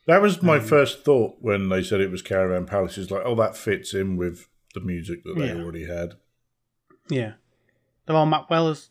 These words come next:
Speaker 2: they always are. Um, they're all fun to play. So yeah, if you enjoy Synth Riders, I'd recommend getting all the D L Cs if you enjoy Synth Riders, 'cause all of them are well mapped and well done. And you always, like,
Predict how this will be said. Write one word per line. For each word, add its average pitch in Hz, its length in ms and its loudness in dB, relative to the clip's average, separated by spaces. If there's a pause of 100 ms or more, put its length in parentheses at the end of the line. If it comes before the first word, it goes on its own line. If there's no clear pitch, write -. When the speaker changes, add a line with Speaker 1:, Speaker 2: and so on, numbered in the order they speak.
(100)
Speaker 2:
they 151 100 -6
always 135 240 -6
are. 143 340 -8 (220)
Um, 120 480 -8 (540)
they're 135 80 -4
all 123 60 -4
fun 123 180 -10
to 123 80 -16
play. 131 320 -4 (1080)
So - 160 -12
yeah, 110 220 -8
if 131 100 -14
you 127 80 -4 (160)
enjoy 123 240 -4
Synth 120 260 -8
Riders, 120 480 -8
I'd 135 180 -4
recommend 143 340 0
getting 123 180 -2
all 123 180 -4
the 123 60 -6
D 120 100 -6
L 113 120 -8
Cs 117 220 -10
if 113 80 -12
you 120 60 -12
enjoy 113 260 -10
Synth 113 280 -14
Riders, 113 220 -14
'cause 123 140 -12
all 120 160 -6
of 117 60 -8
them 117 140 -6
are 117 60 -8
well 117 380 -14 (120)
mapped 120 320 -8
and 127 120 -2
well 127 160 -4
done. 120 220 -8 (640)
And 135 100 -4
you 135 40 4
always, 131 200 2
like, 120 180 -2